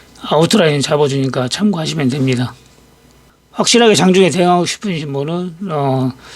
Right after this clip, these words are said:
단톡방 들어오시면 됩니다. 뭐 어제 오늘 들어오신 분, 그 평월 지수 계속 추천했죠. 장중에도 아침부터 계속 천 주만 잡았어도 벌써 뭐 삼 개월 그 나왔잖아요. 그런 게,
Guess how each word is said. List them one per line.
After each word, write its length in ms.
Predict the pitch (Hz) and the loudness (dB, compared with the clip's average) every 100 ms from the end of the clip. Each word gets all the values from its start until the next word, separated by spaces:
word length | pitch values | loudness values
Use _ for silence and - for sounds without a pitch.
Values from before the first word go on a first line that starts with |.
| - - | -20 -8
단톡방 680 | - 180 185 185 160 139 135 | -2 0 2 2 2 2 0
들어오시면 460 | 156 151 160 135 | 2 2 2 0
됩니다. 640 | 131 135 139 131 123 160 143 _ _ _ _ - - - - - | 0 0 -2 -4 -6 -8 -10 _ _ _ _ -16 -8 -8 -8 -2
뭐 160 | 170 180 | 2 4
어제 180 | 202 | 6
오늘 260 | 208 208 202 | 6 4 4
들어오신 420 | 190 185 170 165 | 4 2 2 -4
분, 360 | 147 131 127 - _ _ _ | -8 -10 -12 -18 _ _ _
그 300 | - 160 147 | -6 -4 -2
평월 320 | 139 214 208 190 | 0 2 4 2
지수 220 | 170 170 | 0 -4
계속 240 | - 196 | -2 0
추천했죠. 480 | - - 220 196 226 | 0 2 2 2 0
장중에도 640 | 175 180 165 160 160 185 196 | 0 0 0 0 0 0 -2
아침부터 520 | 202 - 190 - 180 | -4 -2 -4 -4 -4
계속 420 | 180 180 180 170 - _ _ - _ _ - - | -2 2 2 0 -6 _ _ -20 _ _ -18 -10
천 160 | - 262 | 0 4
주만 220 | 285 247 | 6 4
잡았어도 380 | 196 196 202 160 | 4 2 0 -2
벌써 280 | 170 156 165 | -2 0 -2
뭐 380 | 147 135 127 139 - _ _ _ - 165 | -4 -6 -6 -12 -20 _ _ _ -14 -6
삼 220 | - 196 | 0 4
개월 340 | 185 160 135 123 - | 6 6 4 -2 -12
그 120 | 170 | -8
나왔잖아요. 560 | 143 143 143 160 127 127 | -2 0 0 -2 -4 -8
그런 200 | 147 139 | -8 -8
게, 140 | 110 | -8